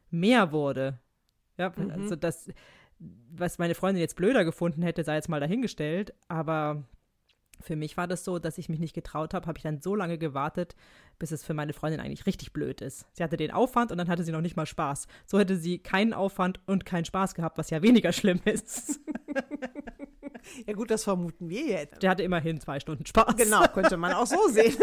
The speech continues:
Speaker 1: <laughs> Aber sie hat's nicht so gesehen.
Speaker 2: Ja.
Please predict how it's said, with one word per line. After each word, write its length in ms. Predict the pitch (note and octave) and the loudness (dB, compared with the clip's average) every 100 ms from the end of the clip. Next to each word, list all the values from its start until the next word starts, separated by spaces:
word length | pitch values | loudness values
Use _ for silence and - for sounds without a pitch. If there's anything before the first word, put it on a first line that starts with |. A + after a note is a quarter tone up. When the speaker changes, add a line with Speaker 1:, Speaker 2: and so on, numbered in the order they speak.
| A4 G#4 - | 6 6 0
Speaker 1:
<laughs> 360 | G#4 - G#4+ F4 | -2 0 0 4
Aber 180 | A3 F#3 | 4 6
sie 100 | G3+ | 4
hat's 140 | B3 | 4
nicht 160 | C#4+ - | 2 4
so 100 | G3 | 2
gesehen. 400 | F#3+ F#3+ G#3 D#4 - F#4 | 4 6 8 6 2 -2
Speaker 2:
Ja. 180 | A#3 | 0